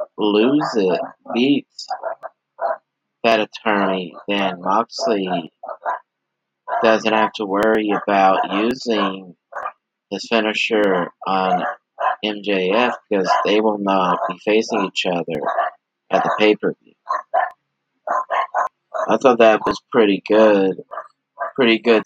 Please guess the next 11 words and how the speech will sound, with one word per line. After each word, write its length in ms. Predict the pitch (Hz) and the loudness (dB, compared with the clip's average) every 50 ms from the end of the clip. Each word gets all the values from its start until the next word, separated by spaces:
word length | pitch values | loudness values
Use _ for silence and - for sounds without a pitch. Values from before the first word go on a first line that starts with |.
| - - | 0 0
T 180 | 123 123 120 | 2 2 2
V 220 | 104 101 104 101 95 | 2 0 0 0 0
because 1040 | 92 95 - - - - 117 101 98 101 98 95 92 90 90 90 85 - - - _ _ _ _ _ - - - - _ _ _ _ _ - - - _ _ - | -2 -6 -14 -10 -4 -2 0 0 0 0 0 0 -2 -2 -4 -8 -12 -14 -16 -20 _ _ _ _ _ -20 -20 -20 -20 _ _ _ _ _ -20 -20 -20 _ _ -2
there's 160 | 107 101 101 | 0 0 2
one 240 | 113 120 123 135 92 | 2 2 2 0 -2
thing 260 | 104 156 127 117 123 | 0 0 0 2 2
that's 160 | 117 95 - | 0 0 2
irritating 720 | 117 113 117 117 - - - 123 120 117 110 113 107 98 | 4 4 4 2 0 -2 0 0 2 2 2 0 0 -2
is 180 | 95 98 - - | -4 -6 -6 -6
somebody 580 | - 131 120 123 113 113 107 98 92 92 92 92 | -4 -4 -4 -2 0 0 0 0 0 -4 -8 -6
rich 260 | 104 123 127 117 101 | 0 2 2 2 2